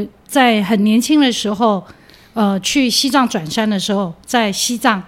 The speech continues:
带背回家的。”那大家一定会觉得，“哎，现在很多地方都不能这样乱背石头，大家不要像我一样哦。”你到花莲什么，台湾也有规范哦，什么垦丁海边是连石头不，都不可以捡哦。不过我为什么要举这个故事是，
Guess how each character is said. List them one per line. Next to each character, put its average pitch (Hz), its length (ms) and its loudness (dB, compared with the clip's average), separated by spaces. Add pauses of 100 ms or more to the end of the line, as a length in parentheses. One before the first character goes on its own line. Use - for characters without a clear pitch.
带 220 260 2 (480)
背 285 200 6
回 190 280 -4
家 185 320 -2
的。” 175 160 -10 (360)
那 392 100 2
大 392 140 6
家 381 100 10
一 320 40 4
定 330 100 4
会 320 80 4
觉 262 100 4
得 226 120 4
，“哎， 254 120 4
现 320 160 2
在 294 80 4
很 226 80 4
多 226 120 2
地 277 120 2
方 247 140 4
都 247 80 2
不 247 100 0
能 226 140 2
这 233 80 4
样 233 80 4
乱 220 180 4
背 214 120 2
石 208 180 -2
头， 196 160 -2
大 214 80 0
家 220 80 2
不 208 80 -4
要 208 100 2
像 202 260 -2
我 170 80 -2
一 175 60 -6
样 185 180 -2
哦。” 175 200 -6
你 214 100 -2
到 240 220 2 (300)
花 254 240 4
莲 208 220 2
什 196 160 -6
么， 202 160 0
台 202 200 -2
湾 254 200 2
也 233 100 4
有 220 120 4
规 226 300 0
范 202 300 -2
哦， 170 280 -8
什 220 120 -6
么 214 80 -2
垦 208 240 -4
丁 240 180 0
海 208 120 -2
边 214 220 -2 (280)
是 349 180 -2
连 254 220 6
石 285 260 2
头 320 140 8
不， 285 140 2 (140)
都 339 120 4
不 254 100 0
可 294 120 2
以 269 100 4
捡 214 340 2
哦。 202 160 0 (360)
不 294 80 -2
过 381 460 6
我 240 120 2
为 349 100 4
什 330 80 0
么 311 100 4
要 311 100 6
举 247 200 -2
这 214 120 0
个 247 120 0
故 240 200 -2
事 214 200 -4
是， 214 260 -4